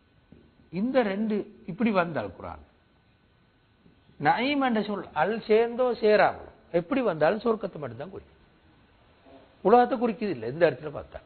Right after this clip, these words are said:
சொர்க்க இன்பங்களை குறிக்கிறது தான் இது பாவிச்சிருக்கு. உலக இன்பங்களை அல்லது உலக செல்வங்களை அருளை குறிக்கிற இந்த வேற சொற்களை தான் பாவிச்சு. எப்படி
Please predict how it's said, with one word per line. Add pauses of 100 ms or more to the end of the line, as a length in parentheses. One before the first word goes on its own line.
(920)
சொர்க்க (140)
இன்பங்களை (120)
குறிக்கிறது
தான்
இது
பாவிச்சிருக்கு. (1300)
உலக (180)
இன்பங்களை (240)
அல்லது (120)
உலக (440)
செல்வங்களை (100)
அருளை
குறிக்கிற
இந்த (100)
வேற (140)
சொற்களை
தான்
பாவிச்சு. (480)
எப்படி